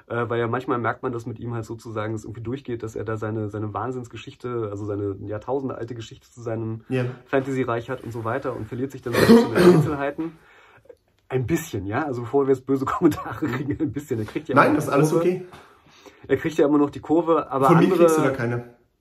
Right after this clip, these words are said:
Speaker 1: <laughs> aber andere... Autoren, äh, äh, überschreiten diese Grenze dann halt, wahrscheinlich, weil sie Tolkien auch nicht so ganz verstanden haben und schreiben dann also seitenlang irgendwas über,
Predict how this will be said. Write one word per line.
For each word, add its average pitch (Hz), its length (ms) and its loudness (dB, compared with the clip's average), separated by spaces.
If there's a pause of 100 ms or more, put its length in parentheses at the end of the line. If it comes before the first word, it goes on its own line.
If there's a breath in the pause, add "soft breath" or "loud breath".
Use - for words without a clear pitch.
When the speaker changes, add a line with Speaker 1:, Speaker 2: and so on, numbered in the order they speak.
(140)
Speaker 1:
<laughs> - 680 -8
aber 131 220 2
andere... 156 240 2
Autoren, 139 560 2
äh, - 60 -10
äh, 120 580 -4 (280)
überschreiten 135 800 -2
diese 127 180 -4
Grenze 117 340 -6
dann 123 200 -4
halt, 143 340 -4
wahrscheinlich, 127 340 -6
weil 113 120 -4
sie 117 80 -6
Tolkien 131 300 -6
auch 113 80 -6
nicht 120 120 -10
so 117 60 -14
ganz 123 160 -6
verstanden 107 440 -10
haben 117 200 -6
und 110 80 -12
schreiben 123 240 -8
dann 113 120 -8
also 113 160 -8
seitenlang 117 520 -6
irgendwas 123 420 -6
über, 113 340 -6